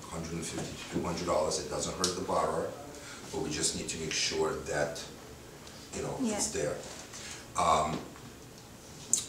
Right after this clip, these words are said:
Speaker 1: we'll do as low as eighty thousand. We'll do as high as two million. We will not go over two million with our own money.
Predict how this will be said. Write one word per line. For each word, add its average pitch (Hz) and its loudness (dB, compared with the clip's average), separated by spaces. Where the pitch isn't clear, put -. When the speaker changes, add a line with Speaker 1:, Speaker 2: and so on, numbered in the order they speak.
Speaker 1:
we'll 90 4
do 87 6
as 87 4
low 87 6
as 87 8
eighty 82 0
thousand. - -2
We'll 78 0
do 82 2
as 78 4
high 78 4
as - 4
two - 2
million. 87 2
We 78 -2
will 80 0
not 82 0
go 82 2
over 80 2
two - 0
million 76 -2
with - 0
our - 2
own 71 0
money. 69 -4